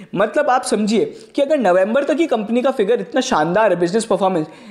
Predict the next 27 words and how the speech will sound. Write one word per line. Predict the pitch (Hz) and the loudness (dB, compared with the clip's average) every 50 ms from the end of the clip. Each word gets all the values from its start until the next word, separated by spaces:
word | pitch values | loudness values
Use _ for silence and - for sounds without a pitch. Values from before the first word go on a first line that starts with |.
| 175 - _ _ - | -20 -20 _ _ 0
तो | 294 277 | 0 2
दिसंबर | 240 185 202 - 254 254 254 262 285 285 | 2 0 0 0 0 0 0 0 0 0
में | 285 277 - | 0 0 2
कैसा | 220 208 214 | 2 2 2
होगा? | 180 160 160 | 2 2 2
क्योंकि | 156 214 208 262 277 | 0 0 0 0 2
दिसंबर | 208 196 - 220 214 220 247 254 | 0 2 0 0 0 0 0 0
में | 254 247 247 | 0 0 0
तो | 294 | 2
एचडीएफसी | 254 214 196 165 180 214 254 247 254 - 277 262 | 2 2 2 0 0 0 0 0 -2 -2 -2 0
ने | 262 285 294 | 0 0 0
कार्ड | 294 - - - - - 208 220 247 277 | -2 -8 -20 -12 -4 -2 0 2 2 2
इशू | 311 285 240 - 247 | 2 0 2 0 0
नहीं | 226 226 208 | 0 0 0
किए, | 190 175 147 - - - - - | 0 0 0 -2 -4 -14 -8 -2
तो | - 277 | -2 -2
सारा | - 247 185 185 214 254 | 0 2 2 2 2 2
जो | 254 294 | 2 0
मार्केट | 285 247 240 175 185 - - 269 285 | 0 2 2 2 0 0 -2 -4 -4
कैप्चर | - 233 190 185 - - - 277 226 | -2 -2 -2 -2 -2 0 -2 0 0
है | 180 143 - - - - - _ _ _ _ _ _ _ - - 185 | -2 -4 -6 -8 -18 -20 -20 _ _ _ _ _ _ _ -12 -6 -2
नंबर | 175 185 190 202 240 262 | 0 0 2 2 2 0
वन | 247 196 214 226 233 | 2 2 0 0 0
से | 226 269 | 0 0
नंबर | 247 226 202 214 240 240 | 0 0 0 0 0 0
टू | 240 262 240 | 0 0 0
का, | 202 320 208 - | 0 0 -2 -4